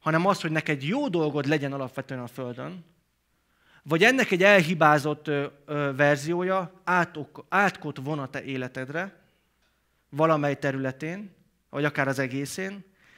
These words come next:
és azt mondja Jézus, még hozzáteszi, hogy az ilyen halállal bűnhődjék. Tehát egy nagyon-nagyon-nagyon drasztikus, ö,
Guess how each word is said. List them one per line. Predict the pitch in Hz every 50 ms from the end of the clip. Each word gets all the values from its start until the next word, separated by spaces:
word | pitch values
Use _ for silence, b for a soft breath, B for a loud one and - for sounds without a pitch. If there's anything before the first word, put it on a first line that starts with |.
| b b b b b
és | - 143 -
azt | 214 240 214 -
mondja | 165 156 156 151 147 160 156 160 165 -
Jézus, | 160 143 165 170 160 160 165 151
még | - 175 160
hozzáteszi, | - 208 208 170 139 135 127 - 147 135 - 151
hogy | 143 143
az | 147 139 143
ilyen | 160 151 143 160 170 170 165 - - -
halállal | - 196 190 156 120 113 117 117 120 120
bűnhődjék. | 120 120 131 131 120 113 113 - - - - - - _ _ _ _ _ _ _ _ _ _ _ _ _ _ _ _ _ _ b b b b b b b
Tehát | - 160 156 160
egy | 160 160 165
nagyon-nagyon-nagyon | 185 254 285 220 202 185 175 175 190 220 214 160 170 165 151 160 180 185 156 160 151 147 139 B B B B
drasztikus, | - 143 139 180 254 233 190 - - - 151 143 - - 151 156 - - - -
ö, | 156 147 147 147